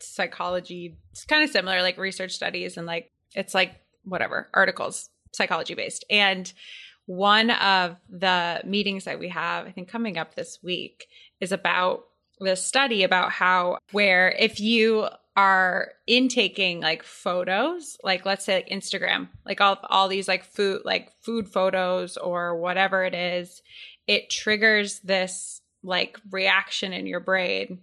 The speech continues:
to want those foods. And, like, you start to, like, crave those foods. Whereas, like, had you just never looked at these photos, or if you weren't consistently looking at photos of food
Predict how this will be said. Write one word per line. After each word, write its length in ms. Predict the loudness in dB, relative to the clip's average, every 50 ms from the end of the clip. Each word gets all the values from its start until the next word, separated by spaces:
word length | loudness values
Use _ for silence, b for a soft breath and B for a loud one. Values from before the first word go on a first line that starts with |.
| _ _ -6
to 320 | -4 -2 -2 -2 -2 -4
want 440 | -6 -2 2 4 4 4 4 2 -2
those 300 | -4 -4 -4 -6 -10 -12
foods. 320 | -14 -14 -16 -14 -12 -10
And, 80 | -8 -6
like, 160 | -6 -6 -6
you 80 | -8 -4
start 260 | 0 0 0 0 0
to, 60 | 0 -2
like, 120 | -2 -2
crave 260 | 0 0 2 2 2
those 240 | 2 0 0 -2 -4
foods. 320 | -6 -6 -6 -6 -4 -2
Whereas, 400 | 0 0 2 2 2 0 -2 -2
like, 160 | -2 -2 -2 -4
had 360 | -6 -2 0 0 0 0 -2
you 80 | -6 -4
just 240 | -4 -6 -6 -4 -4
never 260 | -2 0 2 2 2
looked 300 | 2 -2 -4 -4 -6 -10
at 100 | -12 -10
these 200 | -8 -10 -8 -6
photos, 420 | -4 -2 0 2 2 2 2 2 2
or 60 | 0
if 100 | 0 0
you 120 | -2 -2
weren't 200 | 0 0 0 -2
consistently 640 | -2 -6 -8 -8 -8 -8 -8 -6 -6 -4 -4 -4 -4
looking 380 | -4 -4 -4 -4 -4 -4 -4 -2
at 160 | -4 -6 -4
photos 420 | -2 -2 -2 0 0 0 -2 -2 -4
of 140 | -6 -8
food 520 | -8 -12 -10 -10 -8 -4 -4 -4 -4 -4